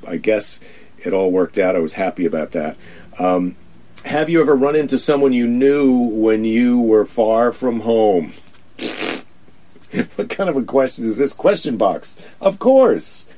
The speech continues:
Everyone has run into someone that they knew when they were far from home. I, I've done that.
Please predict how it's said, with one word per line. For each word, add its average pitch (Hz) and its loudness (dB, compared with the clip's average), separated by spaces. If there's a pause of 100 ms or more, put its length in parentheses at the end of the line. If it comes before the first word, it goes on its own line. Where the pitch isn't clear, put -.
(120)
Everyone 196 2 (200)
has 175 -2
run 190 0
into 180 -4
someone 180 -2
that 175 -4
they 180 -2
knew 190 4
when 180 -4
they 185 -2
were 185 -4
far 175 -2
from 190 -2
home. 208 0 (320)
I, - -4
I've 156 -6
done 202 -4
that. 117 -2